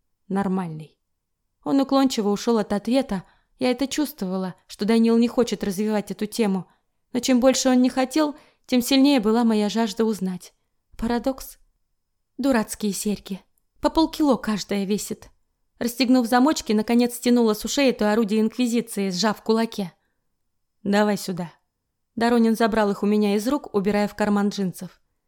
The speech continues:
«Спасибо. А что за ресторан, куда ты меня сегодня пригласил?» «Обычный ресторан. Его любит жена моего отца». «Твоя мачеха?»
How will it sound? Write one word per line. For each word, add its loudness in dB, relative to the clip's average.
«Спасибо. -6
А -2
что 0
за 2
ресторан, 2
куда -2
ты 0
меня 4
сегодня 0
пригласил?» -4
«Обычный -2
ресторан. -2
Его 2
любит 2
жена 2
моего 0
отца». -6
«Твоя 2
мачеха?» -4